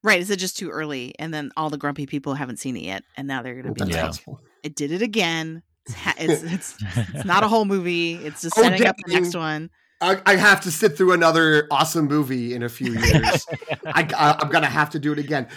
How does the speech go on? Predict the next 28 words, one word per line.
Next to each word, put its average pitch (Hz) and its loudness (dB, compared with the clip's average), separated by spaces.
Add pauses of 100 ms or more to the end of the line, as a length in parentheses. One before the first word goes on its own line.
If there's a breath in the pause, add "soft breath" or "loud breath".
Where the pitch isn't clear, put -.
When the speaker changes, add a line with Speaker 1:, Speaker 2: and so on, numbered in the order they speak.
(120)
Speaker 2:
Yeah, 208 4
my, 196 2
my, 175 0 (120)
um, 151 -8 (240)
so 175 2
it's 160 0
been 180 2
a, 180 0
I, 156 4
I 156 2
read 165 4
the, 160 0 (160)
uh, 135 -8 (220)
original 151 0
book 120 -6 (260)
around 120 -4 (100)
when 110 -8
the 107 -12
first - -16
movie 101 -16
came 98 -18
out, 95 -14 (340 soft breath)
and 113 -8
I've 113 -8
had 120 -6
the 123 -4
second 117 -8
book 107 -14